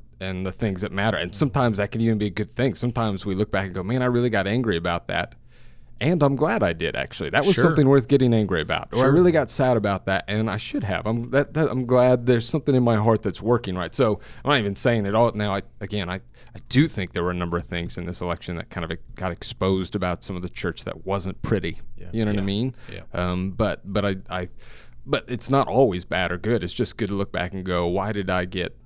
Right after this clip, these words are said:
Speaker 1: feel this way about this, and what does that say about me, good or
Speaker 2: Yeah.
Speaker 1: bad?" You
Speaker 2: Yeah.
Speaker 1: know?
Speaker 2: Yeah.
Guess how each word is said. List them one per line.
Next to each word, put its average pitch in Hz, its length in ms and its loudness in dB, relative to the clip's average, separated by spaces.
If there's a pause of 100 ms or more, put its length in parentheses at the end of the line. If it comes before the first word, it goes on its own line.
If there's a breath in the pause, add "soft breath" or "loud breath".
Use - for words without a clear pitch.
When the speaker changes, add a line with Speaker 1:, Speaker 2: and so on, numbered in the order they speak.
(280)
Speaker 1:
feel 127 200 2
this 110 240 -2
way 104 160 2
about 101 320 0
this, 120 220 0
and 90 120 -4
what 95 60 2
does 95 120 0
that 92 140 -2
say 123 200 0
about 90 240 -4
me, 87 100 -10
good 95 180 -2
or 120 40 2
Speaker 2:
Yeah. 120 60 2
Speaker 1:
bad?" 113 280 0
You 98 160 -4
Speaker 2:
Yeah. 117 60 2
Speaker 1:
know? 113 60 -2 (180)
Speaker 2:
Yeah. 117 160 0